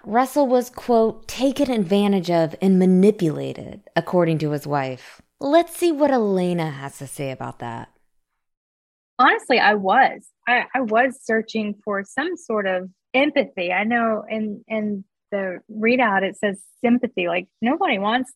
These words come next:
Speaker 2: their sympathy, but I didn't see anywhere where they felt sorry. It felt like they were trying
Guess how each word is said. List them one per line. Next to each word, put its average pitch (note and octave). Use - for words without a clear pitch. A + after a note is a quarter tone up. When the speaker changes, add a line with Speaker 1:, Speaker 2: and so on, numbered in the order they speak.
Speaker 2:
their F#3+
sympathy, A#3
but G3+
I D4+
didn't F4
see D4
anywhere C#4+
where G#3+
they G#3+
felt -
sorry. G#3
It -
felt C#4
like A#3
they C4
were B3
trying B3